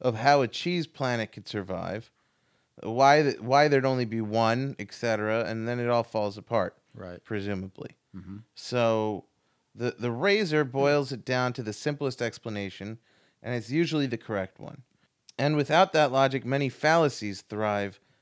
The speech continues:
Speaker 1: that could easily be taken down.
Speaker 2: Okay.
Speaker 1: All right. So, so you're with me, yeah?
Speaker 2: Yep,
Speaker 1: <laughs>
Speaker 2: yeah.
Speaker 1: Okay, cool, cool. Occam tells us that the only exception to this theory is God,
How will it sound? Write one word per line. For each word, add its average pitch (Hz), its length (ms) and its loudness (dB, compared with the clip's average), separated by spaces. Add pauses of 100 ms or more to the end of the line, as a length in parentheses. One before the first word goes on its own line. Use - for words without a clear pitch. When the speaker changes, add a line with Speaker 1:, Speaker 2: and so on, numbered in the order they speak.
(160)
Speaker 1:
that 110 160 -4
could 123 140 -2
easily 113 300 -2
be 101 140 -6
taken 95 400 -8
down. - 300 -10 (220)
Speaker 2:
Okay. 92 260 -14 (320)
Speaker 1:
All 98 100 -2
right. 90 240 -2
So, 113 300 0 (100)
so - 200 -12
you're 127 140 0
with 127 240 -2
me, 92 200 -8
yeah? 107 140 -4
Speaker 2:
Yep, 147 300 -2
Speaker 1:
<laughs> 160 100 0
Speaker 2:
yeah. 139 160 -2 (480)
Speaker 1:
Okay, 117 280 -2
cool, 101 280 -4
cool. 101 340 -6 (880)
Occam 165 400 4
tells 139 360 2
us 147 320 -2
that 123 300 0
the 120 200 -2
only 185 300 2
exception 156 580 -2
to 104 140 -8
this 98 220 -6
theory 98 440 -6
is 92 180 -10
God, 90 440 -6